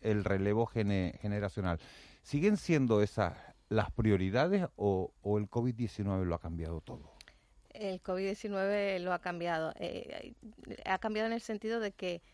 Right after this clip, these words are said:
Speaker 2: esas siguen siendo las prioridades, pero hay otras cosas urgentes que hay que actuar. Entonces, hemos dejado las prioridades en el cajón para actuar sobre lo urgente.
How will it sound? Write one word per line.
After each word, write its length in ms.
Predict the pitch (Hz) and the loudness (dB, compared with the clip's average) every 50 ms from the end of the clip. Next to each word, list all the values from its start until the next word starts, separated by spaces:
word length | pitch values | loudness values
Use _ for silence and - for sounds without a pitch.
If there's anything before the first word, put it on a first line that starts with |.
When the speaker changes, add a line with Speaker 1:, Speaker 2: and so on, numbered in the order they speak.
| _ _ _ _ | _ _ _ _
Speaker 2:
esas 240 | - 202 - - 233 | -6 -6 -4 -4 -6
siguen 280 | - - 254 262 262 254 | -4 -4 -4 -4 -4 -4
siendo 220 | - 247 240 226 208 | -4 -4 -4 -4 -4
las 120 | 202 208 | -4 -6
prioridades, 640 | - - - 208 196 190 190 196 214 226 247 277 285 - _ - - _ _ _ | -8 -10 -6 -6 -4 -4 -2 -2 -2 -2 -2 -4 -6 -10 _ -20 -20 _ _ _
pero 320 | - 214 208 208 196 185 - - | -8 -6 -4 -2 -2 -2 -2 -2
hay 240 | - - 202 202 | -2 -2 0 0
otras 240 | 208 208 - 233 233 | -2 -4 -4 -8 -8
cosas 300 | - - 220 - 214 196 196 | -4 -6 -6 -4 -6 -6 -6
urgentes 460 | 196 - - 220 214 214 208 254 220 | -8 -6 -4 -4 -4 -4 -4 -6 -8
que 100 | - 220 | -8 -6
hay 40 | 214 | -4
que 80 | 208 | -6
actuar. 380 | 208 - _ - 180 175 170 - | -6 -6 _ -6 -4 -4 -4 -4
Entonces, 380 | 170 165 - - - 202 - - | -6 -10 -10 -8 -8 -6 -6 -6
hemos 220 | - - 196 208 208 | -6 -6 -6 -6 -6
dejado 300 | 202 202 - 202 202 190 | -6 -6 -6 -4 -4 -4
las 140 | 202 202 | -6 -8
prioridades 680 | - - 202 190 196 185 185 180 185 190 190 196 214 226 - _ - - - | -10 -12 -8 -6 -4 -4 -2 -2 -2 -2 -2 -2 -4 -8 -10 _ -18 -12 -8
en 140 | 208 208 202 | -6 -6 -6
el 100 | 196 - | -6 -6
cajón 380 | - 208 - 214 214 233 254 - - - - - | -6 -6 -6 -6 -8 -8 -8 -12 -16 -20 -18 -12
para 160 | - 202 196 185 | -8 -4 -4 -4
actuar 320 | 175 - - 180 175 180 | -4 -6 -6 -6 -6 -6
sobre 280 | - - 196 180 190 196 | -6 -6 -8 -6 -6 -4
lo 100 | 175 170 | -4 -4
urgente. 460 | 170 - - 170 165 165 156 - - | -6 -6 -8 -8 -8 -8 -8 -12 -16